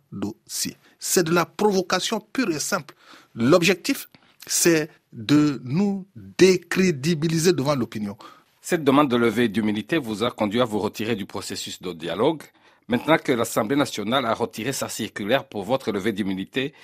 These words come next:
Speaker 2: est-ce que ça veut dire que vous allez revenir dans ce dialogue ?
Speaker 1: La première étape,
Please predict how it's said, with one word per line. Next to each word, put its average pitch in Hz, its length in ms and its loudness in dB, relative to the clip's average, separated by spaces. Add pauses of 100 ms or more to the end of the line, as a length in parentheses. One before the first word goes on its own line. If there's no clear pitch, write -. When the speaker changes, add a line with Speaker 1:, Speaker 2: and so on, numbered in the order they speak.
(280)
Speaker 2:
est-ce - 140 -2
que 160 60 0
ça - 120 2
veut 123 120 2
dire 143 180 0
que - 80 -4
vous 110 200 -4
allez 120 180 0
revenir 113 420 -2
dans 98 180 -6
ce 107 120 -8
dialogue ? 82 400 -10 (280)
Speaker 1:
La - 80 -18
première 151 340 4
étape, 147 360 4